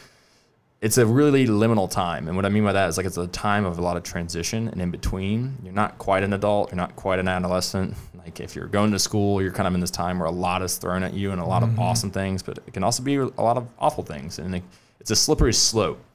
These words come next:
Speaker 1: And I think without the support, without the structure, without the people, like, the community,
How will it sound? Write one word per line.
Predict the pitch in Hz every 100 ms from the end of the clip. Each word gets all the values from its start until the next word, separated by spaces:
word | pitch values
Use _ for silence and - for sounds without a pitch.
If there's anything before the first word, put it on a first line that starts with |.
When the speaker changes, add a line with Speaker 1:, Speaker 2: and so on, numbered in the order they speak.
| _ _ _
Speaker 1:
And | 104
I |
think | 101 123
without | 110 - 113 123
the | 127
support, | - 110 110 107
without | 78 95
the | 90
structure, | - - 101 95 92
without | 90 -
the | 82 -
people, | - 131 117 92 87 -
like, | 90 -
the |
community, | - - 98 123 107 90 87 92